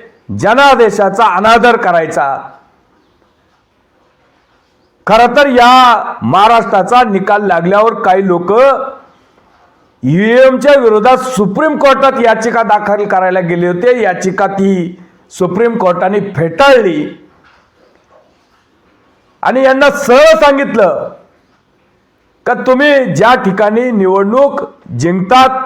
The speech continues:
तिथं ईव्हीएम चांगलं असतं आणि ज्या ठिकाणी तुम्ही निवडणूक हारतात तिथं तुम्ही ईव्हीएमला दोष देतात,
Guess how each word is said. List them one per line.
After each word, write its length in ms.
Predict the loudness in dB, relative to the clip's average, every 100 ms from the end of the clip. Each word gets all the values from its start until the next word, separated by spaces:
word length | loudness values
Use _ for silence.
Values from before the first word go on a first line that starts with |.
| -12 -18 _ _ -6
तिथं 240 | -6 0 0
ईव्हीएम 500 | 0 2 2 0 -2
चांगलं 380 | -4 -2 0 2
असतं 640 | 0 -2 -2 0 -2 -6 -16 _ _ _ _ _ _ _ _ -6
आणि 160 | -4
ज्या 240 | -2 0 0
ठिकाणी 360 | 0 -2 -2 -2
तुम्ही 180 | -4 -2
निवडणूक 480 | 0 2 2 2 -2
हारतात 560 | -2 0 0 0 0 -2
तिथं 320 | -4 -4 -4
तुम्ही 280 | -4 -2 -2 -6 -12 _ -8
ईव्हीएमला 500 | -2 2 2 2 0
दोष 340 | 0 2 2 2
देतात, 380 | 0 0 0